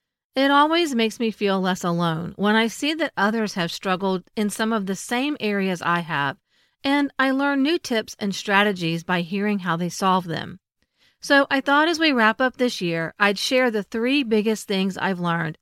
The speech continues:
and give you a preview of where I'm headed in twenty twenty-two. My first takeaway is that it's okay to do things my own way. At the beginning of twenty twenty, starting a podcast was barely an idea,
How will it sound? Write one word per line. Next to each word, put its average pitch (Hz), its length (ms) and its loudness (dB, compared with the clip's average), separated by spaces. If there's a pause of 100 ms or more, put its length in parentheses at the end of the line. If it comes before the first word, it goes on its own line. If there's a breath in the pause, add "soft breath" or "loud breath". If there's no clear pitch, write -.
and 208 160 2
give 226 160 0
you 208 160 4
a 196 80 0
preview 208 580 0 (320)
of 196 160 0
where 190 220 4
I'm 277 180 2
headed 175 460 2
in 202 160 2
twenty 165 340 -2
twenty-two. 175 560 -2 (1120)
My 240 200 2
first 302 360 2
takeaway 208 560 0
is 202 180 -2
that 180 300 2 (160)
it's 247 200 0
okay 254 480 2
to 254 100 -4
do 240 240 0
things 196 380 0
my 202 240 2
own 214 180 0
way. 220 400 -2 (920)
At 247 160 4
the 247 80 0
beginning 262 440 2
of 302 80 -4
twenty 254 320 -2
twenty, 185 600 -2
starting 311 420 0
a 302 80 -2
podcast 214 580 2
was 185 160 -2
barely 196 460 0
an 208 100 2
idea, 165 640 0